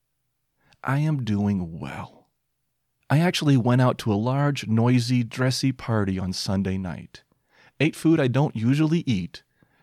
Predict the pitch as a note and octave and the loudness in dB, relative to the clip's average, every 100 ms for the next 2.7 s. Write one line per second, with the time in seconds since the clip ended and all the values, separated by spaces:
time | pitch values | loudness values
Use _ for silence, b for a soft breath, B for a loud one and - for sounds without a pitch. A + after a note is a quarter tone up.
0 | _ - C#3+ B2+ G#2 B2+ D3+ C#3 G#2 F#2+ | _ -2 0 0 -4 -4 -4 -4 -4 -4
1 | A#2 E3+ G#3 A2+ G#2 G#2 A#2 B2+ - C#3+ | -4 -4 -2 -2 0 0 -2 -4 -6 -4
2 | C3+ C3+ B2 F2+ D#2+ F2 G2+ | -2 -2 -6 -8 -8 -10 -14